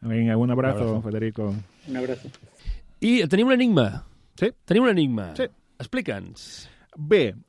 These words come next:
Speaker 2: Mm.
Speaker 1: això va ser, <laughs> eh, una troballa absolutament inesperada.
Speaker 2: A veure.
Speaker 1: Saps?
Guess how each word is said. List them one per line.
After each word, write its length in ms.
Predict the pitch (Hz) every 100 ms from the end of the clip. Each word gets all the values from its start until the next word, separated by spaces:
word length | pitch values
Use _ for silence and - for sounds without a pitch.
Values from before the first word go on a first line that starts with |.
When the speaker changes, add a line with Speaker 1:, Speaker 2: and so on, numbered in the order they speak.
| -
Speaker 2:
Mm. 80 | 156
Speaker 1:
això 520 | 175 185 - 240 269
va 140 | 208 175
ser, 520 | - 208 220 233 202
<laughs> 40 | -
eh, 300 | 131 - 156
una 320 | 165 180 180
troballa 480 | 175 165 156 175 220
absolutament 840 | - 139 - 147 143 147 147 175 170
inesperada. 680 | 139 127 - 101 87 82 - -
Speaker 2:
A 100 | 117
veure. 160 | 101 -
Speaker 1:
Saps? 280 | 135 -